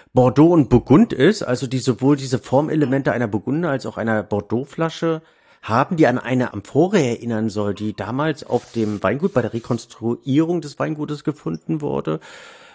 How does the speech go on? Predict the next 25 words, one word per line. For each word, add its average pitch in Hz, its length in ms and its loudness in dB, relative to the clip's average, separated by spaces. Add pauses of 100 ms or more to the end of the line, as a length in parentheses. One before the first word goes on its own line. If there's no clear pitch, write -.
wo 131 80 6
man 139 100 6
eine 131 100 4
ganz 151 240 2
eigene 123 800 2
Farbe 160 720 2
hat, 170 280 0
die 143 100 -2
so 120 160 2
an 127 100 -2
die 120 160 -6
Sonne 135 460 2
des 127 160 -8
Piemonts 123 580 -2
erinnern 160 440 -4
sollte 160 680 -2
und 127 480 -4
die 139 400 -2 (580)
halt - 180 -8
dieses 98 160 -8
Alleinstellungsmerkmal 110 1120 -4
hat. 90 200 -18
Also, 95 180 -12
dass - 220 -10
man 95 280 -10